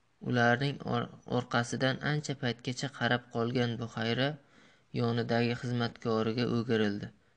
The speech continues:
"Ko'ryapsanmi?" "Nimani?" "Haligi bolaning tepasidagi narsani." Xizmatkorlar bir-birlariga ma'noli qarab qo'yishdi. "Ha, ha, ko'ryapmiz."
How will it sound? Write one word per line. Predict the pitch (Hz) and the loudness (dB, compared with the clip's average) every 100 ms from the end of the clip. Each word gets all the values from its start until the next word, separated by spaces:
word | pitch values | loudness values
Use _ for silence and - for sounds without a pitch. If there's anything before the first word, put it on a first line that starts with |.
| _ | _
"Ko'ryapsanmi?" | - 127 123 117 - 117 117 131 156 170 - _ _ _ | -2 2 2 2 4 4 4 2 0 0 -6 _ _ _
"Nimani?" | - 107 120 131 117 - _ - - _ | -6 0 2 2 -2 -8 _ -20 -20 _
"Haligi | - - 110 120 135 | -8 -2 0 2 0
bolaning | 135 120 117 117 131 135 131 - _ _ _ - | 2 2 2 2 0 -2 -6 -18 _ _ _ -8
tepasidagi | 131 127 117 117 120 113 113 | -4 0 0 0 0 0 0
narsani." | 113 110 110 101 104 110 113 _ _ _ _ | 0 -2 -2 -4 -2 -4 -6 _ _ _ _
Xizmatkorlar | - 120 120 120 131 123 127 135 - - | -8 -2 -2 -2 0 2 4 2 0 -14
bir-birlariga | - 151 139 127 123 113 117 120 | -4 -2 0 0 2 2 2 -2
ma'noli | 117 113 113 113 117 131 | 0 0 0 0 -2 -4
qarab | - 117 113 | -2 -2 -2
qo'yishdi. | - - 104 - 120 - _ - _ _ | -6 -6 -6 -8 -12 -16 _ -20 _ _
"Ha, | - 117 131 | -2 2 2
ha, | 131 113 117 123 | 2 2 2 2
ko'ryapmiz." | 117 113 120 123 110 104 | 2 4 4 2 -4 -6